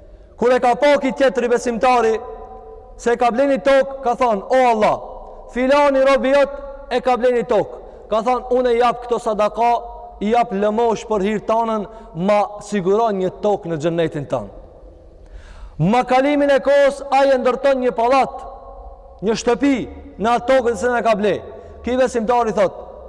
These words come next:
"Allahumme, inna abdaka fulanan qad ishtara baytan." "O Allah, filani robi jot e ka ble një shtëpi." Ka thonë, "O Allah, unë i jap një mijë denar.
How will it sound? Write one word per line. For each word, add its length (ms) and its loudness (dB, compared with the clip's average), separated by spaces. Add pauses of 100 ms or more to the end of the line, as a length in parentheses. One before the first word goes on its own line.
(200)
"Allahumme, 760 2 (680)
inna 340 2 (160)
abdaka 440 0
fulanan 600 2 (480)
qad 180 2
ishtara 680 2
baytan." 480 0 (500)
"O 60 2
Allah, 560 4
filani 440 4
robi 220 2
jot 200 2 (320)
e 100 -2
ka 180 2
ble 360 2
një 140 -2
shtëpi." 500 -4 (400)
Ka 120 2
thonë, 300 -2
"O 60 2
Allah, 460 2
unë 160 0
i 40 2
jap 220 2
një 160 -2
mijë 200 -2
denar. 380 2